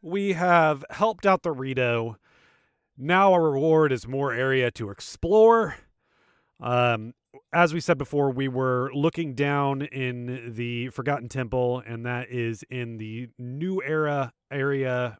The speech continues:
where the, the tundra is. Uh, it's just northeast of the Rito Tower and all that stuff. So we, we opened up that region. We did some exploring. Let's talk about the cube.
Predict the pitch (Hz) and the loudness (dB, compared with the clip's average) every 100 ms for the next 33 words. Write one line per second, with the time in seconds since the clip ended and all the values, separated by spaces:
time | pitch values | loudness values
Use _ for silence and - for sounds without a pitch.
0 | - 117 113 107 110 107 107 98 101 - | -12 -8 -8 -8 -8 -10 -12 -16 -18 -12
1 | 147 165 151 160 156 147 151 156 147 - | -8 -8 -8 -6 -6 -4 -4 -4 -8 -16
2 | _ _ _ _ _ 127 117 113 117 123 | _ _ _ _ _ -10 -6 -6 -6 -10
3 | - 143 123 - 131 135 139 139 - - | -8 -6 -6 -8 -8 -4 -2 -2 -6 -20
4 | _ _ 147 151 127 - - - _ _ | _ _ -12 -10 -10 -14 -20 -20 _ _
5 | _ - 123 123 110 123 117 123 117 113 | _ -6 -2 -2 -4 -8 -6 -6 -4 -6
6 | 123 127 123 123 - - 127 120 120 120 | -4 -2 -2 -4 -8 -8 -4 -2 -4 -6
7 | 113 113 101 123 110 - 113 104 107 151 | -8 -10 -10 -10 -10 -10 -10 -8 -6 -6
8 | 147 139 170 180 156 - 131 113 110 113 | -6 -4 -4 -4 -6 -4 -6 -6 -8 -10
9 | 110 120 117 104 - 104 104 107 92 _ | -10 -12 -12 -16 -14 -12 -10 -12 -16 _
10 | _ _ _ _ _ _ _ _ _ _ | _ _ _ _ _ _ _ _ _ _
11 | - 202 - 262 208 - - 214 190 | -2 0 4 6 6 2 2 4 4